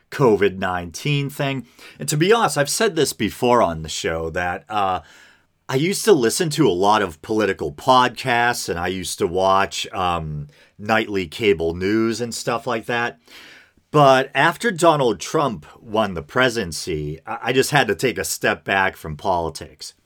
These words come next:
I mean, don't get me wrong, I wasn't, like, falling to my knees in the street and crying to the heavens 'cause Donald Trump won. I just couldn't believe it happened.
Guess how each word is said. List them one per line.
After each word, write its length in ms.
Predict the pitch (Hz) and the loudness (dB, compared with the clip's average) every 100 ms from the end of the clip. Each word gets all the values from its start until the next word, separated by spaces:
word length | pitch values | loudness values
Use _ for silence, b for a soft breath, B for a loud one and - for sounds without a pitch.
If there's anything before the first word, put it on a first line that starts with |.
| _ _ | _ _
I 40 | 139 | -8
mean, 160 | 127 | -6
don't 240 | 98 147 151 | 2 2 4
get 120 | 175 | 2
me 100 | 131 | 0
wrong, 320 | 117 123 113 | 2 2 2
I 100 | 90 | 2
wasn't, 400 | 90 107 107 101 | 2 2 0 -6
like, 380 | 95 98 87 76 B B B | 0 0 0 -6 B B B
falling 500 | - - 123 113 104 | -14 0 4 6 4
to 140 | 95 120 | -2 -4
my 380 | 104 95 92 90 | 0 0 -2 -6
knees 460 | 98 107 107 95 | -2 0 0 -2
in 120 | 98 | -6
the 100 | 90 | -6
street 540 | 82 - 98 104 101 95 | -6 -4 -2 0 -2 -6
and 440 | 87 90 82 80 | -10 -10 -10 -14
crying 380 | - 110 98 98 | -6 -2 0 -2
to 120 | 95 | -6
the 100 | 85 | -8
heavens 400 | 87 101 92 80 | -2 -2 -2 -6
'cause 240 | - 85 73 | -10 -12 -4
Donald 360 | 104 87 80 | -2 0 -2
Trump 420 | 73 107 92 78 85 | -6 -4 -4 -4 -8
won. 300 | 80 78 76 B B - | -8 -8 -10 B B 0
I 120 | 160 | 0
just 260 | 175 - | 0 -4
couldn't 180 | - 104 | -2 -2
believe 320 | 80 90 85 | -2 -2 -2
it 80 | 73 | -4
happened. 520 | 80 98 117 85 64 | 0 0 0 -6 -18